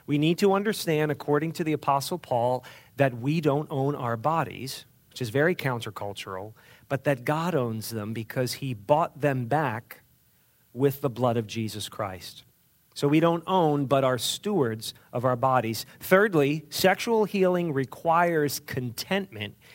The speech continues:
in whatever situation we're in. Single, married, not sure what we should be. Sexual healing requires contentment in our situation. Now, today,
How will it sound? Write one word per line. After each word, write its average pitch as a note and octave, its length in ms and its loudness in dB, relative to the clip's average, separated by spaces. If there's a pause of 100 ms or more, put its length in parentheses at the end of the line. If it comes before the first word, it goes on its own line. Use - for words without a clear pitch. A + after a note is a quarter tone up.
(320)
in A#2+ 140 -4
whatever B2 320 2
situation C#3+ 680 -4
we're C3+ 220 -6
in. G#2+ 200 -10 (360)
Single, E3+ 580 2 (180)
married, D#3 600 2 (240)
not C#3+ 240 0
sure E3 200 4
what D#3+ 220 2
we E3 100 4
should D3+ 240 0
be. E3 380 2 (220)
Sexual G#3 520 4
healing F3 420 2
requires D#3 720 2
contentment C#3+ 1080 -8 (680)
in B2 100 -4
our A#2 140 -2
situation. A2 760 -4 (380)
Now, F3 160 4
today, F3+ 640 6